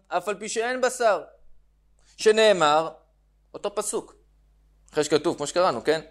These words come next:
"ועשית עולותיך בשר והדם על מזבח השם אלוקיך", מיד אחרי זה מה כתוב? "ודם זבחיך יישפך". לא כתוב שם הבשר והדם, "ודם זבחיך יישפך". ומה אני מקיים מה שכתוב קודם, "ועשית עולותיך הבשר והדם",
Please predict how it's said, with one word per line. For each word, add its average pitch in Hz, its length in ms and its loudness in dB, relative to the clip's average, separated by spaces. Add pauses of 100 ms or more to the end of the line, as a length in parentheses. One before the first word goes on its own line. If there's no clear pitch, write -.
(280)
"ועשית - 280 0
עולותיך 156 360 2
בשר 139 380 2
והדם 160 400 2
על 226 80 -4
מזבח 185 200 -4
השם 170 180 -8
אלוקיך", 160 360 -4 (500)
מיד 170 160 -4
אחרי 175 180 -2
זה 170 100 -6
מה 170 140 -4
כתוב? 165 420 -4 (220)
"ודם 202 240 0
זבחיך 226 380 -2
יישפך". 151 560 -2 (460)
לא - 60 -6
כתוב 208 260 -2
שם 156 200 -2 (580)
הבשר 131 420 0
והדם, 131 360 0 (120)
"ודם 226 260 0
זבחיך 151 300 -2
יישפך". 180 580 -2 (1700)
ומה 90 220 -4
אני 139 120 -2
מקיים 135 400 4
מה 131 80 -2
שכתוב 127 360 -2
קודם, 143 520 4
"ועשית 135 320 0
עולותיך 127 460 2
הבשר 120 460 2
והדם", 110 380 2